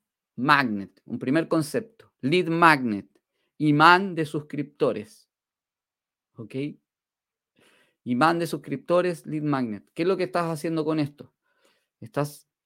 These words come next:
creando una lista de personas que pueda llegar a interesarles un, un producto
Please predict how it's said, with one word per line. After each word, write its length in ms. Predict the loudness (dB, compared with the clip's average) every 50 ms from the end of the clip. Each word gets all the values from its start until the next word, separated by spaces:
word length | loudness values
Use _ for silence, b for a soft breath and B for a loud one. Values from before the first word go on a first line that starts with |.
| _ _
creando 540 | -2 2 4 4 4 4 4 2 2 2
una 260 | 0 -2 -2 0 0 0
lista 680 | 0 -2 -2 -4 -4 -6 -4 -4 -2 -2 -4 -6 -12 _ -10
de 140 | -6 -6 -4
personas 720 | -4 -6 -6 -6 -6 -4 -2 -2 -2 -2 -4 -6 -8 -12
que 160 | -10 -10 -10
pueda 640 | -6 -4 4 6 8 8 8 6 2 0 -6 -10 -10
llegar 300 | -6 -4 -2 0 0 0
a 60 | 0
interesarles 680 | -2 -4 -8 -8 -8 -10 -8 -6 -4 -4 -2 -2 -4 -4
un, 260 | -4 -4 -6 -6 -6
un 200 | -6 -8 -8 -8
producto 760 | -6 -4 -2 -2 0 0 -2 -2 -4 -6 -6 -6 -6 -6 -8